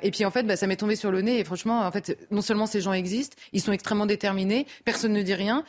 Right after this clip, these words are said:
ça se passe et on est annulé du paysage, euh, on est annulé du paysage sans que, alors,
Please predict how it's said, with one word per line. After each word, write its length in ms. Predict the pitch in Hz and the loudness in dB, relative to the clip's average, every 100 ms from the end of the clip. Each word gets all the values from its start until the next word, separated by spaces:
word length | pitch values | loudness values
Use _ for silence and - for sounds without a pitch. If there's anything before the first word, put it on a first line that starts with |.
| - | -10
ça 220 | - 208 | -2 0
se 80 | - | 2
passe 260 | 220 302 - | 0 0 0
et 100 | 190 | 0
on 140 | 180 208 | 4 2
est 160 | 254 | 2
annulé 400 | 220 214 220 240 | 2 2 2 2
du 140 | 196 190 | 0 -2
paysage, 560 | 208 180 170 233 277 - - - 180 | 0 0 2 2 0 -6 -12 -4 0
euh, 800 | 170 160 156 151 147 143 131 - | 2 2 2 2 2 2 0 -2
on 160 | 170 180 | -2 0
est 60 | |
annulé 300 | 185 175 220 | 0 2 0
du 100 | 185 | 0
paysage 500 | 165 185 160 196 233 | -2 -2 0 0 0
sans 200 | - 214 | 0 -4
que, 140 | - 170 | 0 0
alors, 280 | 135 123 | 0 -2